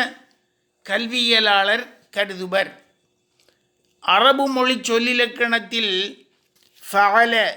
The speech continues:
செய்தான் என்ற வினையடியே மாதிரியாக கொள்ளப்படுகின்றது என்பதில் மாறுபட்ட கருத்தில்லை.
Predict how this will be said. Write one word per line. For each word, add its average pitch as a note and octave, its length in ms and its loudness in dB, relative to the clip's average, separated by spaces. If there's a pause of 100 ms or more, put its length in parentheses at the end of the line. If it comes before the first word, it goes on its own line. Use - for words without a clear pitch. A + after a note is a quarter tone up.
(200)
செய்தான் B3+ 760 0
என்ற A#3 480 -2
வினையடியே G#3 840 -4 (220)
மாதிரியாக G3+ 760 -2
கொள்ளப்படுகின்றது G3 1120 -8
என்பதில் F#3+ 500 -2 (720)
மாறுபட்ட G#3+ 580 0
கருத்தில்லை. G3 640 -2